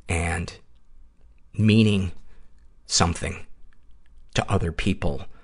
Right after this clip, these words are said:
And, you know, I'm wor-, I'm working on meaning something to myself and being okay regardless of what people think of me. But that is,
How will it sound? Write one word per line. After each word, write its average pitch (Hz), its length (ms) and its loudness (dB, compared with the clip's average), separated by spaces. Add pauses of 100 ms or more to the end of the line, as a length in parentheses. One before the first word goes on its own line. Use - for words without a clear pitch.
(380)
And, 87 540 0 (1400)
you 107 100 0
know, 90 180 2
I'm 92 280 6
wor-, 120 220 8
I'm 104 320 6
working 170 640 8 (140)
on 147 380 8 (1200)
meaning 120 360 10
something 131 480 4
to 127 100 6
myself 113 840 8 (680)
and 101 400 4
being 113 240 8
okay 104 380 6
regardless 110 840 6 (200)
of 110 140 2
what 113 220 4
people 139 320 4
think 135 280 4
of 151 80 4
me. 147 200 2
But - 320 4
that 113 300 4
is, - 400 2